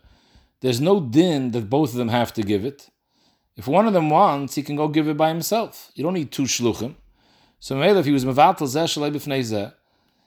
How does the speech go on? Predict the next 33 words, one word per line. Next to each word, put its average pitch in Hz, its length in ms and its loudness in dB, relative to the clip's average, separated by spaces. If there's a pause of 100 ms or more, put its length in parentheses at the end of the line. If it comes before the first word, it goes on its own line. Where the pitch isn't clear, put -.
it's - 140 -10
a 139 60 -2
gechasma 160 520 0
to 156 80 -2
get. 120 380 -4
The 117 160 -4
other 185 200 0
shliach 294 360 -2
will 156 60 -2
go 165 180 2
himself 180 560 0
and 185 180 -4
give 247 160 0
it. - 240 -10 (800)
And 147 180 -2
the 147 60 0
maisa, 151 680 0 (720)
this 143 240 -2
lady's 147 320 2
gonna 143 120 0
go 139 120 4
get 156 200 0
married. 202 280 0
Adai 131 300 2
to 151 80 -8
the 151 120 2
hachi. 202 320 0 (640)
And 139 120 2
Reb 139 80 0
Shimon 156 280 0
Gamliel 190 180 4
holds 156 280 2
la'olam. 156 580 2